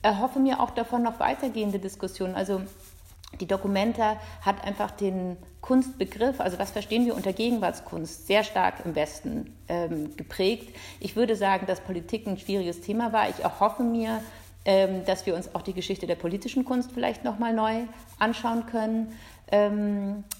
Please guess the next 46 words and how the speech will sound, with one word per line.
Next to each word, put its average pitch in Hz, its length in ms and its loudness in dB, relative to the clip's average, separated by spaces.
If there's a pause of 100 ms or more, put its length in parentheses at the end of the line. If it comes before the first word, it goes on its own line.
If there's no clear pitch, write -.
(120)
und 240 200 2
ich - 80 -8 (260)
glaube 214 400 4
auch, 208 160 4
also 196 160 -2
es 196 100 -4
war 214 80 6
ja 202 120 2
eine 196 140 2 (200)
doppelte 233 440 2
Kampfstellung 220 720 0
sozusagen, 214 480 0
die 202 80 -2
man 196 160 0
da 196 100 2
eingegangen 202 600 -2
ist 202 180 -6
in 196 120 -4
der 196 120 -2
Zeit 202 220 -4
des 196 140 -8
Kalten 196 260 -4
Krieges. 208 340 -4
Auf - 140 -4
der - 160 0
einen 208 280 0
Seite 196 420 2 (240)
hat 202 160 -2
man 190 100 -2
versucht, 196 500 -2 (200)
ähm, 170 440 -2
sich 185 180 -6
gegen 180 140 0
den 175 100 -2
Nationalsozialismus 170 880 -4
abzugrenzen. 220 680 0
Und 185 100 -6
wie 170 100 -4
wir 170 80 0
gesehen 175 360 -2
haben, 185 180 -2
war 170 100 0
das 170 140 -8
ein 170 80 -6
ziemlicher 170 560 -6
S-, - 400 -12